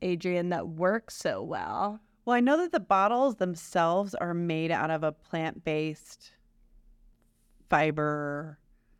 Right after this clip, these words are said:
Speaker 1: Yeah, plant-based
Speaker 2: material.
Speaker 1: bottles. That was
Speaker 2: Yeah,
Speaker 1: cool, 'cause it's
Speaker 2: that was
Speaker 1: not
Speaker 2: really cool.
Speaker 1: plastic.
Speaker 2: And then the thing that we had never seen before that, that was so impressive, and, and I think every si-, I've never seen so many Nexty judges run over and wash their hands all at once, which that sounds kinda gross. They, we do wash our hands while we judge the Nexty,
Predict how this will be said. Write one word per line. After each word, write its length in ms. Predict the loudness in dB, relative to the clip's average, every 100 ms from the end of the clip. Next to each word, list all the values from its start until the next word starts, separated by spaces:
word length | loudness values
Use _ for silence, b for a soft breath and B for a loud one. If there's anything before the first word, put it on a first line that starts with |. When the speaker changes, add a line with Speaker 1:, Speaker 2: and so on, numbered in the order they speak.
| _
Speaker 1:
Yeah, 220 | 0 2 2
plant-based 320 | 2 2 2
Speaker 2:
material. 260 | 0 2
Speaker 1:
bottles. 220 | 2 2 2
That 160 | 2
was 100 | 2
Speaker 2:
Yeah, 100 | 0
Speaker 1:
cool, 200 | 0 -2
'cause 180 | -2 -2
it's 80 | 2
Speaker 2:
that 60 | 4
was 160 | 4
Speaker 1:
not 0 |
Speaker 2:
really 220 | 2 0 0
cool. 140 | -4
Speaker 1:
plastic. 220 | -6 -8 b b
Speaker 2:
And 160 | 0 2
then 120 | 2
the 80 | 0
thing 220 | 0 0
that 80 | 2
we 120 | 2
had 100 | 0
never 280 | 0 0 -2
seen 360 | -6 -2 0 0
before 360 | -2 -2 0
that, 220 | 0 -4 -6
that 220 | -4 -4 -2
was 120 | -2
so 160 | 0
impressive, 480 | 0 0 -4 -2 -4
and, 120 | -6 b b -2
and 80 | -2
I 60 |
think 260 | 2 0 0 0
every 260 | 2 0
si-, 140 | -2 -2
I've 100 | 0
never 240 | 2 0
seen 300 | -2 -2 -4
so 200 | -2 -2
many 220 | 0 -2
Nexty 380 | -2 -4 -4 -6
judges 380 | -4 -4 -4 -4
run 180 | -2 -2
over 160 | -4
and 100 | -4
wash 240 | -2 -4 -2
their 120 | -4
hands 280 | -2 -2 -2
all 260 | 2 2 2
at 80 |
once, 460 | -2 -2 -4 -6 -18 _ _ _
which 180 | -6 0
that 180 | -2 0
sounds 180 | -4 -4
kinda 180 | -4
gross. 220 | -2 -4 0
They, 220 | -2 0
we 160 | 0 0
do 220 | 2 2
wash 300 | 6 4 4
our 120 | 0 2
hands 500 | 0 0 -2 -4 -2
while 240 | 0 0
we 80 | 0
judge 280 | 0 -2 -2
the 60 |
Nexty, 420 | -8 -8 -6 -8